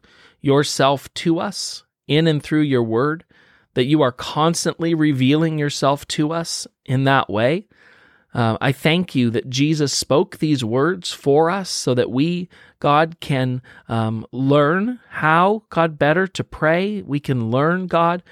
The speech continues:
um, by Jesus's model, um, effective ways that we can draw near to you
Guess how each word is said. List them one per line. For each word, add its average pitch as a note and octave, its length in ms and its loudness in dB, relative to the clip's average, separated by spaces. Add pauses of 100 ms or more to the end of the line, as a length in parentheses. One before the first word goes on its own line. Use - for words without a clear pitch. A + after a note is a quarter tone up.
(320)
um, A#2 340 -4 (140)
by D3 260 2
Jesus's D3+ 640 2
model, C3+ 520 0 (440)
um, A2+ 440 -8 (380)
effective F#3+ 760 -2
ways A#2 520 0 (320)
that C#3+ 180 2
we D#3+ 180 2
can F3 280 0
draw D3 240 4
near D3 320 2
to - 180 -6
you C#3 400 0